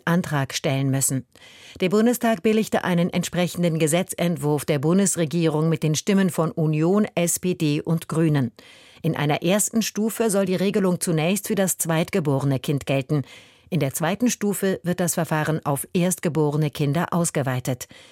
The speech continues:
Im vergangenen Jahr hat die Familienkasse rund fünfundfünfzig Milliarden Euro Kindergeld ausgezahlt für mehr als siebzehn Millionen Kinder.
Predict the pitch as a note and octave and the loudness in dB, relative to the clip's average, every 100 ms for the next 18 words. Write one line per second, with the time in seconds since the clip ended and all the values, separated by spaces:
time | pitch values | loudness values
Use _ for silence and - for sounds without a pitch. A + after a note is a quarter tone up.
0 | - _ _ _ - G3+ G#3 G3 G3+ A#3+ | -20 _ _ _ -2 2 2 2 4 4
1 | A3 G3 G3+ A3+ G#3 - F#3 F#3+ F3+ G3+ | 4 4 2 2 0 0 0 2 2 4
2 | G3+ G3+ - E3 - D#3 D3 D3 - A#3+ | 4 2 0 -2 0 0 0 -2 0 0
3 | A#3+ A3 - G3+ - - F3+ E3+ D3+ D#3+ | 2 0 0 0 0 -2 0 0 2 2
4 | E3 F3 - E3 D#3+ D#3 G#3+ G#3 E3 D3+ | 2 0 2 2 2 0 2 2 4 2
5 | D3 - D3 D#3 - D3+ D3 - - - | 0 0 -2 -2 -2 -2 -2 -6 -20 -20
6 | - F3 D#3+ G3 A3 - D3+ - - D3+ | -4 0 2 4 2 0 -4 -4 -4 -2
7 | A3+ - - F#3+ F#3 E3 D#3 C3+ C3+ D#3 | -2 -2 0 2 4 2 2 2 2 2
8 | F#3+ - D#3 B2 | 0 0 0 0